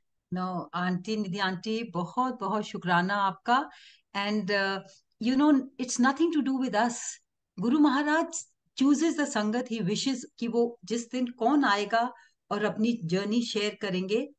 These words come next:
आपने वर्ड्स ज्यादा ना बोले हों, but you have inspired all of us। In your very humble, in your very loving way, you have inspired everybody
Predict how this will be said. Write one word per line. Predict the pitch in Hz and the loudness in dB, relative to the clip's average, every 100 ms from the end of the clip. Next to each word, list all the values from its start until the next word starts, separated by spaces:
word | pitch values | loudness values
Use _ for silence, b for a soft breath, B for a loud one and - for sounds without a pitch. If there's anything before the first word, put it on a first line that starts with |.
| _ _ _ _ - | _ _ _ _ -8
आपने | 214 240 302 | -4 2 2
वर्ड्स | 214 226 262 | 4 2 2
ज्यादा | 262 254 311 | -2 -2 0
ना | 277 262 330 - | 2 2 -2 -4
बोले | 190 208 202 | -4 -2 0
हों, | 190 170 - - | -2 -4 -6 -10
but | 233 | -4
you | 247 | -2
have | 269 | 0
inspired | 240 214 - 208 233 294 | 0 -2 -2 -2 0 0
all | 247 202 208 | 0 -2 -4
of | 170 | -4
us। | 170 165 - _ _ _ _ - | -4 -4 -10 _ _ _ _ -4
In | 214 | 0
your | 214 190 | 0 0
very | 220 262 311 247 | -2 -2 -2 -2
humble, | 196 214 247 285 285 _ - | -2 0 0 0 -4 _ -6
in | 185 | -2
your | 170 | -2
very | 165 233 277 214 | -2 -2 -2 -2
loving | 165 185 277 247 | -2 0 2 2
way, | 208 233 | 0 -2
you | 214 | -4
have | 214 | -6
inspired | 185 175 - 190 220 254 214 | -6 -8 -8 -6 -4 -4 -4
everybody | 190 170 254 208 220 | -2 -2 -2 -2 -2